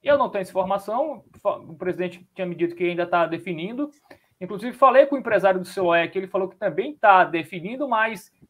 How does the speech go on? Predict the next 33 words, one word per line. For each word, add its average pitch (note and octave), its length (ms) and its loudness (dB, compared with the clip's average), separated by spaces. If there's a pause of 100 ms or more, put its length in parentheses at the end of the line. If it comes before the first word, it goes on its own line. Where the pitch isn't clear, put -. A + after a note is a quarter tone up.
que F#3+ 240 -10
muito E4 400 -2
provavelmente G3+ 640 -2
o F3+ 60 -4
Siloé E3+ 320 0
não A3+ 180 -6
joga F3 240 2
mais D#3 180 0
com - 60 -6
a D#3 60 -4
camisa D3+ 280 -8
do D3+ 60 -6
Botafogo, C#4 480 0
então A3 380 -4 (320)
não - 200 -4
deve, D#3+ 540 -2 (340)
não E3+ 160 -6
deve D#3 240 -2
continuar D#3 460 -4
mesmo, G3+ 420 -6 (800)
né? E3 260 2
Tem, G#3+ 580 -8 (260)
tem C4+ 120 4
a, C4+ 180 6
essa A#3 260 2
informação G#3+ 600 2
que - 80 -18
surgiu F#3+ 320 -2
aí F3 120 2
que - 100 -12
eu F#3+ 60 -2
não G#3 140 -6
sei, D3+ 400 -4